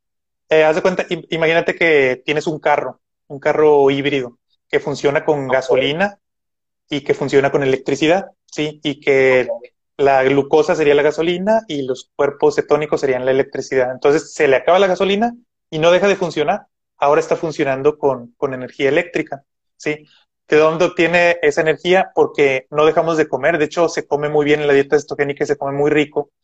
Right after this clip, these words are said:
Speaker 1: pero las principal-, las, las, los alimentos son ahora más ricos en grasas, ¿sí? Seguido con una, una cantidad apropiada de proteína y un poquito de carbohidratos. No los eliminamos por completo, pero nos encargamos de, esos, de que esos carbohidratos sean a base de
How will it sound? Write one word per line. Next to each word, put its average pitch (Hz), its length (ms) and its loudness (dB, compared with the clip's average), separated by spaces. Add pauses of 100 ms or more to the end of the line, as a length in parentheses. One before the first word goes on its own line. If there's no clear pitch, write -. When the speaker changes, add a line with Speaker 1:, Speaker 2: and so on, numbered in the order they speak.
(340)
Speaker 1:
pero 151 240 2
las 143 140 0
principal-, 143 720 2
las, 147 400 -4
las, - 440 -6
los 151 180 -2
alimentos 156 400 -2
son 160 100 0
ahora 151 260 2
más 147 280 0
ricos 156 260 -6
en 135 120 -8
grasas, 139 480 0 (220)
¿sí? 147 300 -12 (240)
Seguido 139 420 0
con 147 140 0
una, 143 260 2
una 147 140 -2
cantidad 139 540 4
apropiada 139 380 2
de 139 60 0
proteína 196 600 0 (280)
y 151 120 0
un 151 120 2
poquito - 300 0
de 131 60 0
carbohidratos. 139 640 2
No 139 140 0
los 151 160 4
eliminamos 147 400 -4
por - 160 -4
completo, 147 600 -2 (380)
pero 147 160 0
nos 147 140 -2
encargamos 156 380 0
de, 165 120 -6
esos, - 260 -12
de 147 100 -12
que 160 80 -2
esos 160 160 -8
carbohidratos 170 680 0
sean 143 260 2
a 147 60 4
base 143 380 4
de 131 300 2